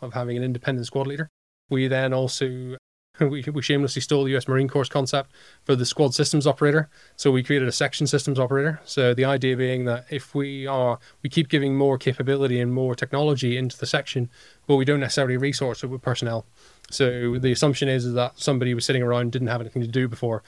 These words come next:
when in reality they do all have jobs to do. So therefore they have to make decisions about, do I use this piece of technology or do I focus on my primary job? So if you resource that with a systems operator, someone who's dedicated, whose dedicated role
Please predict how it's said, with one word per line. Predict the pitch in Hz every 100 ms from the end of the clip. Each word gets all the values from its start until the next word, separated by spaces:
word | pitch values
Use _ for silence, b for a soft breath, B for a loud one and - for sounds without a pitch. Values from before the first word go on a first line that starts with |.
| B B
when | 131
in | 117
reality | 120 120 117
they | 110
do | 113 139 131
all | 120 117 110 -
have | 127
jobs | 123 127 -
to | 123
do. | 135 113 B B -
So | 127
therefore | 127 - 123
they | 123
have | 123 -
to |
make | 127 120
decisions | - 127 127
about, | 123 120 123
do | 139 127
I | 123 117 113 - -
use | 160 151
this | 131
piece | - 131
of | -
technology | 123 127 120 117 117 139 -
or | 135 120 117 120
do | 131 117
I |
focus | 120 135 117
on | 127 120
my | 113
primary | - - 131 120
job? | 117 117 127 B B B B
So | - 135 131 131 139 151
if | 135
you | 147
resource | 131 151 135 139 -
that | 123 -
with | 123
a | 123
systems | - 143 - 135
operator, | 135 156 156 165
someone | - 127 127
who's | 123 120 - _ -
dedicated, | 139 131 135 123 120 120 131
whose | 131 120 117
dedicated | - 135 131 120
role | 120 147 135 151